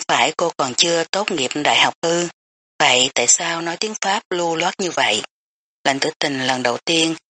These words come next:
nhìn thấy dáng vẻ hắn bỏ kính râm ra. Trời ơi trời, cô kìm lòng không đặng mà bưng chặt miệng lại. Hắn, hắn giống với chồng cô như hai giọt nước. Thảo nào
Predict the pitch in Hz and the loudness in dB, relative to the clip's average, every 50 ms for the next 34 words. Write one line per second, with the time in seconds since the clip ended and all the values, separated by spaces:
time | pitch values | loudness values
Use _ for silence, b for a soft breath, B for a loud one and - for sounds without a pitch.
0 | _ _ - 175 156 131 120 - - 147 156 180 202 196 214 220 226 - 143 101 | _ _ -4 -2 0 0 2 2 2 2 2 2 2 0 -2 -2 0 0 2 4
1 | - - 151 156 170 190 233 247 - - - 120 117 117 - - 170 190 202 196 | 4 4 4 2 2 0 0 -2 -2 -2 2 2 2 2 2 0 -2 0 2 2
2 | 165 160 156 160 156 156 156 156 151 - _ _ _ _ _ _ _ _ _ _ | 2 2 2 2 4 4 4 2 0 -2 _ _ _ _ _ _ _ _ _ _
3 | _ _ _ - - 156 151 135 120 131 156 - - 143 135 131 127 120 117 - | _ _ _ -2 0 2 4 4 2 2 2 2 0 2 2 2 2 0 -2 -6
4 | _ _ _ _ _ - 190 190 190 - 160 143 139 139 131 123 123 117 - - | _ _ _ _ _ -2 -2 0 0 0 -2 -2 0 2 2 2 0 0 -2 -2
5 | 175 170 160 135 123 113 110 117 117 _ _ _ - - 131 123 135 160 165 160 | -2 0 2 2 2 2 0 -2 -6 _ _ _ -2 0 0 2 2 0 0 0
6 | 160 160 - 139 123 - 143 131 113 120 123 123 113 - 117 120 120 - _ _ | 0 0 0 0 0 0 0 -2 0 2 4 4 4 4 2 0 0 -4 _ _
7 | _ _ _ _ _ _ _ _ _ _ - 190 185 185 202 220 226 226 208 185 | _ _ _ _ _ _ _ _ _ _ 2 2 2 4 2 2 0 0 0 -2
8 | 180 - _ _ - 208 208 208 196 190 208 226 226 226 208 208 196 190 202 214 | -2 -4 _ _ -4 -2 0 2 2 2 2 2 0 0 2 2 4 4 4 2
9 | - - 151 127 117 - - 170 170 165 165 165 165 160 170 165 165 160 160 165 | 2 0 0 0 0 0 2 2 4 4 4 4 2 2 2 2 2 4 4 2
10 | 156 131 123 - - - 139 147 170 208 247 - _ _ _ _ _ _ _ _ | 4 2 0 -2 -2 -2 -2 0 0 0 -2 -4 _ _ _ _ _ _ _ _
11 | - - 175 202 196 170 147 139 131 | 0 0 2 2 2 2 2 2 2